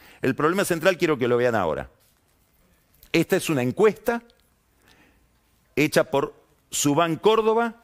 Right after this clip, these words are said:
Gustavo Córdoba es el sociólogo que está detrás de esta encuesta y tiene importancia por un dato. Esta encuesta la contrató Juan Mansur, Juan veintitrés o Juan veintisiete o Juan treinta y uno, no sabemos cuándo le va a tocar a Mansur.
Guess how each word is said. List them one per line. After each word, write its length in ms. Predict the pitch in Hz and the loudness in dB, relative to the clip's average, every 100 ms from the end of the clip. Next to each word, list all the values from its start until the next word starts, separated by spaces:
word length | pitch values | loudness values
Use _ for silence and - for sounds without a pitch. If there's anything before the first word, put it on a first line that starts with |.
| - | -8
Gustavo 440 | 107 113 170 160 | -4 0 2 2
Córdoba 340 | 127 175 170 139 | 0 0 2 0
es 120 | 131 | -2
el 80 | 117 | -4
sociólogo 500 | 123 127 170 165 135 | -4 0 2 2 0
que 80 | 113 | -2
está 180 | 143 | 0
detrás 300 | 135 120 127 | 0 0 -2
de 60 | 117 | -2
esta 140 | - | -4
encuesta 500 | 143 170 208 - 190 - | -2 0 0 0 -4 -2
y 120 | 151 | -6
tiene 340 | - 190 190 - | 0 0 0 -2
importancia 760 | 156 147 151 - 180 185 170 127 | -4 0 -2 0 0 0 -2 0
por 140 | 127 | -2
un 140 | 131 | 0
dato. 460 | 117 98 85 85 73 - - - | 2 2 0 -8 -8 -14 -20 -2
Esta 280 | 196 185 202 | 0 2 -2
encuesta 440 | 175 196 180 185 | 0 0 2 2
la 140 | 156 151 | 2 0
contrató 760 | 202 202 170 165 - 175 165 - _ _ _ _ _ | 0 -2 0 0 2 -2 -2 -8 _ _ _ _ _
Juan 260 | - 170 165 | 2 2 2
Mansur, 600 | 156 143 - 113 76 65 _ _ _ _ | 0 -2 -2 -2 -4 -10 _ _ _ _
Juan 340 | - 160 175 165 | 0 2 2 0
veintitrés 800 | 156 147 147 - 175 165 151 - | -2 -2 -2 0 0 0 -4 -10
o 100 | 110 | -6
Juan 240 | 107 151 151 | -2 0 0
veintisiete 1040 | 135 123 120 - 160 160 - 123 113 - _ _ _ - - | -4 -2 -4 0 0 0 0 -4 -4 -12 _ _ _ -8 -4
o 100 | 107 | 0
Juan 240 | 151 156 | 0 0
treinta 360 | 143 127 120 127 | -2 -2 0 2
y 80 | 156 | 2
uno, 200 | 139 127 | 0 -2
no 120 | 143 | 0
sabemos 320 | 151 135 110 | 2 0 0
cuándo 200 | 113 110 | -2 0
le 100 | 110 | 0
va 80 | 107 | 0
a 40 | |
tocar 260 | 104 101 101 | 0 -2 -2
a 40 | |
Mansur. 400 | 95 90 87 69 | -2 -6 -8 -10